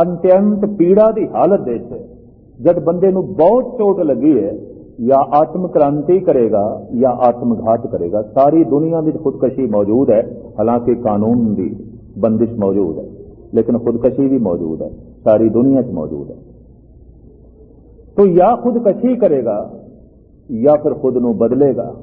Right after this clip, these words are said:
ਦੋ ਰਸਤੇ ਨੇ, ਹੋਰ ਤੀਜਾ ਕੋਈ ਰਸਤਾ ਨਹੀਂ। ਤੇ ਮੈਂ ਫਿਰ ਅਰਜ਼ ਕਰਾਂ, ਧਰਮ ਦਾ ਜਨਮ ਵੀ ਉਦਾਸੀ ਤੋਂ ਹੈ,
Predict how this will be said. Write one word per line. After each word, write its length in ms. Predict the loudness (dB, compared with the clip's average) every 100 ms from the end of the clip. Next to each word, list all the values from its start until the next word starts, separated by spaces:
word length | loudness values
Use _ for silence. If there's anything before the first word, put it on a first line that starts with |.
| -8
ਦੋ 220 | 0 2
ਰਸਤੇ 320 | 0 -4 -10 -10
ਨੇ, 160 | -10 -16 -20 -20 -20 _ -20 -20 _ _ _ _ _ _
ਹੋਰ 100 | -4
ਤੀਜਾ 340 | 0 0 2 0
ਕੋਈ 200 | 2 0
ਰਸਤਾ 340 | 0 -2 -6
ਨਹੀਂ। 180 | -6 -12 -20 -20 -20 _ _ -20 -20 _ _ -8
ਤੇ 60 |
ਮੈਂ 180 | -4 -4
ਫਿਰ 220 | -2 -2
ਅਰਜ਼ 260 | 0 0 0
ਕਰਾਂ, 400 | -2 -2 -2 -8 -16 -20 -20 -20 -20 -20 -20 -20 -20 -20 -16 -14 -6
ਧਰਮ 360 | 0 2 2 2
ਦਾ 160 | 2
ਜਨਮ 380 | 2 -2 -2 0
ਵੀ 160 | 2 2
ਉਦਾਸੀ 540 | 2 2 2 0 -4
ਤੋਂ 240 | -4
ਹੈ, 60 | -10